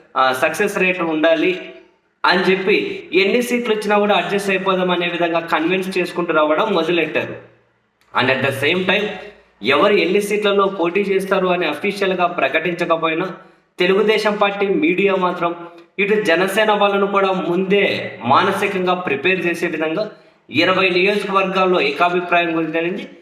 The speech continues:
ఇంకొక ఐదు నుంచి ఏడు నియోజకవర్గాలు మ్యాక్సిమం వాటి గురించి మాట్లాడుకుందాము అని చెప్పి చంద్రబాబు నాయుడు గారు పంపించారు.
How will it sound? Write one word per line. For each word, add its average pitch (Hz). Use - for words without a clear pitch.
ఇంకొక 196
ఐదు 196
నుంచి 202
ఏడు 190
నియోజకవర్గాలు 190
మ్యాక్సిమం 165
వాటి 185
గురించి 196
మాట్లాడుకుందాము 175
అని 165
చెప్పి 165
చంద్రబాబు 165
నాయుడు 160
గారు 156
పంపించారు. 156